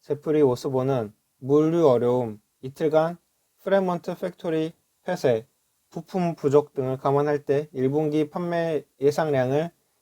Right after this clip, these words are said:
십팔만, 아, 십칠만 팔천 대에서 십칠만 이천 대로 줄였다고 말했습니다.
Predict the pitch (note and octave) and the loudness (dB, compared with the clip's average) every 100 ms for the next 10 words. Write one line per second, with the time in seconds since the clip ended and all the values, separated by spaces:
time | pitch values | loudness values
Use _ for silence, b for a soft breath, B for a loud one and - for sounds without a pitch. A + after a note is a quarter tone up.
0 | _ - G#3+ - G3+ F#3 E3 A#2+ B2 _ | _ -6 -4 -2 -2 0 0 -2 -6 _
1 | _ _ - C3+ A3 - - A3 G#3 F#3+ | _ _ -8 -4 -4 -4 -4 0 2 2
2 | G3+ G#3 F#3 C#3+ B2+ D3 C#3+ D#3+ - F3+ | 0 -2 2 2 2 0 -2 -2 -10 -12
3 | - F#3 F3+ C3 C#3 E3 C#3+ B2 C#3+ D#3+ | -8 -6 -4 -6 -6 -2 0 2 0 -4
4 | _ _ _ _ _ F3+ F#3 F#3 B2+ A2+ | _ _ _ _ _ -10 -8 0 0 0
5 | B2 B2 C3+ A#2+ A#2 C3+ G#2 G2 - | -4 -4 -2 0 -2 -2 -8 -10 -10